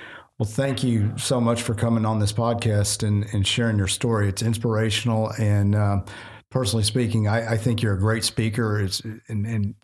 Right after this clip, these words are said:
as many times as you could share it, I, I think it's a,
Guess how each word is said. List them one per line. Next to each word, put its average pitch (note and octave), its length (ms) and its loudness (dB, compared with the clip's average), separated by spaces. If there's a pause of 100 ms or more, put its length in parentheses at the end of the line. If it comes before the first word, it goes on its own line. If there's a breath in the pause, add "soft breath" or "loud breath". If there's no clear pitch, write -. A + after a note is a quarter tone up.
(140)
as G2+ 140 -2
many B2 220 2
times A#2+ 300 2
as G2 60 2
you A#2+ 60 4
could A2 160 -2
share B2+ 360 2
it, - 200 -10 (460)
I, B2 200 -2
I - 40 4
think A2 240 2
it's G#2 340 -2 (380)
a, B2 240 -2